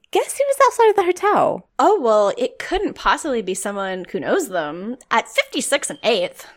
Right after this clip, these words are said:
Speaker 2: where no one knows them.
Speaker 1: <laughs> I
Speaker 2: Uh,
Speaker 1: love, I love when New Yorkers just say, like, numbers. Like, I know what that means.
Speaker 2: It's a grid
Speaker 1: I
Speaker 2: system, motherfucker.
Speaker 1: I
Speaker 2: So.
Speaker 1: know. I know it's a grid.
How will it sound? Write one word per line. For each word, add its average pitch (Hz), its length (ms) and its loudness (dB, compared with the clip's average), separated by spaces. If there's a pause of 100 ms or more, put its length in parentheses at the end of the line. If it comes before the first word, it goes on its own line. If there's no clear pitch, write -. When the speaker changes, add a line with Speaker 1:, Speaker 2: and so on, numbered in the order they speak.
Speaker 2:
where 190 120 -6
no 233 160 2
one 208 180 0
knows 208 260 -4
them. - 360 -12
Speaker 1:
<laughs> - 40 -20 (880)
I 190 380 4
Speaker 2:
Uh, 233 60 6
Speaker 1:
love, - 440 4
I 349 120 8
love 359 200 6
when 453 120 4 (100)
New 392 80 8
Yorkers 277 380 2
just - 240 0
say, 208 180 6
like, 180 220 4
numbers. 143 840 -4
Like, 175 220 0
I 170 100 2
know 151 200 2
what 135 100 0
that 127 140 -4
means. 139 420 -8 (240)
Speaker 2:
It's 320 160 0
a 370 60 2
grid 208 300 0
Speaker 1:
I - 20 -10
Speaker 2:
system, - 400 -10
motherfucker. 151 840 -2 (380)
Speaker 1:
I 339 180 2
Speaker 2:
So. 320 100 0
Speaker 1:
know. 190 360 -2 (260)
I 392 60 4
know 466 260 4
it's - 100 2
a - 40 -14
grid. 220 260 4